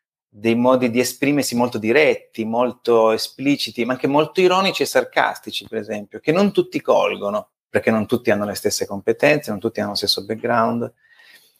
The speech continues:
E quindi a volte è facile, eh, creare delle incomprensioni, soprattutto tra chi ne sa di più e chi ne sa di meno.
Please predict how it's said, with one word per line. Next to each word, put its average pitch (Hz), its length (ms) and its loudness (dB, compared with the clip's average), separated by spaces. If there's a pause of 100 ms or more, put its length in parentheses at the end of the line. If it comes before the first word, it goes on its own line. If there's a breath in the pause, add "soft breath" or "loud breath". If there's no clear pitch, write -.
(100)
E - 80 -20
quindi 185 220 2
a 127 40 6
volte 123 540 6
è 104 40 4
facile, 110 1200 0
eh, - 40 -18
creare 117 220 2
delle 110 120 0
incomprensioni, 135 600 -2
soprattutto 120 440 0
tra - 120 -2
chi - 140 -4
ne 170 100 2
sa 156 120 4
di 202 180 -2
più 175 140 0
e 139 60 0
chi 123 100 -8
ne 113 100 -2
sa 104 100 -8
di 101 120 -10
meno. - 340 -20